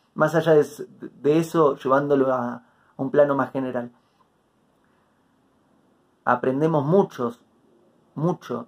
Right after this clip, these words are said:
de cómo es una persona viendo cómo esa persona trata a personas que están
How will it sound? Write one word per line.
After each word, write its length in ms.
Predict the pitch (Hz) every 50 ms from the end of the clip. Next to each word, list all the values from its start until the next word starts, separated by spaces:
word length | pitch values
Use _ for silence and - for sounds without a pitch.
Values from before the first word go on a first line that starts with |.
| - 120
de 200 | 123 123 120 -
cómo 260 | - 165 170 170 160
es 100 | 147 -
una 160 | 156 147 139
persona 380 | 143 143 139 - - 156 151 143
viendo 340 | 139 147 151 151 151 147
cómo 200 | 147 147 147 151
esa 200 | 143 139 - 135
persona 480 | - 135 135 135 - 147 135 127 120 120
trata 340 | - 135 139 131 127 - 123
a 40 | -
personas 560 | - 127 120 117 - - 143 139 127 120 - _ _ _ _ _ _ _ _
que 80 | _
están 440 | _ _ - 139 135 131 123 120 120